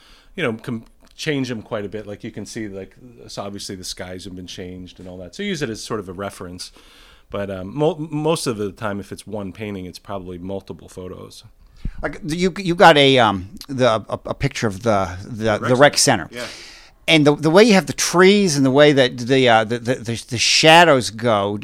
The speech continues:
Speaker 2: I, that's gotta be difficult to do to make the, make sure the shadows at least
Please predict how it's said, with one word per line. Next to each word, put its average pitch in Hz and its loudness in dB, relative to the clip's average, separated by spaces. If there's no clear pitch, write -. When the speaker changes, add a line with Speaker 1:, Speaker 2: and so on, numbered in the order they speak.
Speaker 2:
I, 127 -2
that's 196 2
gotta 302 4
be 147 -2
difficult 151 0
to 113 -6
do 143 2
to 139 4
make 123 0
the, 110 -10
make 135 0
sure 135 0
the 107 -4
shadows 127 4
at 123 -4
least 143 0